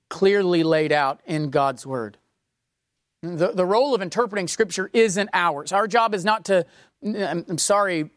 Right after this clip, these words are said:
fourth and fifth century, you know, various monks. Our job is not to find all sorts of realms of allegory hidden in the text that you couldn't see in the text. Uh, our job is to see what God has said,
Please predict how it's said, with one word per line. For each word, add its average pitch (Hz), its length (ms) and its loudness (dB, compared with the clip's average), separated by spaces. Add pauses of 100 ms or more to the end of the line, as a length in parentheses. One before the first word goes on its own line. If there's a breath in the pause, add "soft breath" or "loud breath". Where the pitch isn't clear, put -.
fourth 180 360 -2
and 143 200 -8
fifth 175 160 -2
century, 165 640 0
you 160 120 0
know, 139 280 -2 (100)
various 160 420 0
monks. 156 400 -2 (280 loud breath)
Our 196 160 2
job 240 240 2
is 180 80 -6
not 220 200 0
to 208 80 -4
find 214 300 0
all 196 220 0
sorts 208 320 -2
of 160 120 0
realms 180 360 0
of 170 100 2
allegory 151 640 0
hidden 143 200 -2
in 143 80 -4
the 135 80 -4
text - 520 -6
that 147 200 -2
you 160 140 -2
couldn't 160 260 -2
see 180 220 0
in 151 60 0
the 139 80 -6
text. - 460 -6 (960)
Uh, 151 380 -2 (160)
our 190 240 2
job 185 260 2
is 160 140 -2
to 151 140 0
see 220 340 2
what 202 220 2
God 160 180 2
has 147 180 -6
said, 127 440 -4